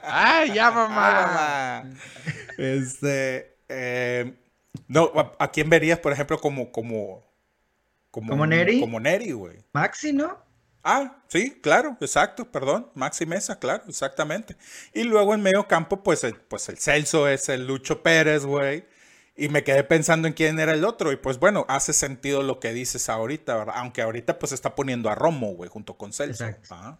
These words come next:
Speaker 2: entonces
Speaker 3: Que tampoco
Speaker 1: Oye, pregunta, pregunta para irnos a la, a la pausa.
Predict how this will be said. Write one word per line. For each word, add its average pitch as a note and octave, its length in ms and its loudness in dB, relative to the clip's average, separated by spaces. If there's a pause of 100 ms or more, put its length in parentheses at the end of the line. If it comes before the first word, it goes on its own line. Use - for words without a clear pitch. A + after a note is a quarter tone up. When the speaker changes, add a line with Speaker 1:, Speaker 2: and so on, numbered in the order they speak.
Speaker 2:
entonces A2 580 -14
Speaker 3:
Que B2+ 80 -12
tampoco A2+ 300 -8
Speaker 1:
Oye, A#2+ 340 -2 (320)
pregunta, F3+ 560 -4
pregunta F3 380 -4
para F3+ 160 2
irnos G3+ 240 -2
a G3+ 40 0
la, D3+ 200 2
a A#2 120 -6
la A#2 200 -6
pausa. B2+ 500 -4